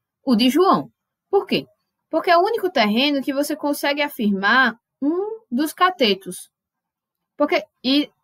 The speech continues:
claro que o de José também, mas o nosso foco é João, então a gente tem que calcular o de João. Mas percebam, ó, que aqui, esse outro lado, não tem como você afirmar quão-, quanto que vale o cateto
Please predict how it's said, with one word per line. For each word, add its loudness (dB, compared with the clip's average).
claro 2
que -2
o 0
de 0
José 0
também, -2
mas -6
o -2
nosso -4
foco 0
é 0
João, 0
então -10
a -8
gente -6
tem -4
que -8
calcular 0
o 0
de 2
João. -2
Mas -2
percebam, 2
ó, 0
que 0
aqui, 0
esse 0
outro -2
lado, 2
não 0
tem -6
como -2
você -4
afirmar 0
quão-, 2
quanto 0
que 2
vale 2
o 0
cateto -2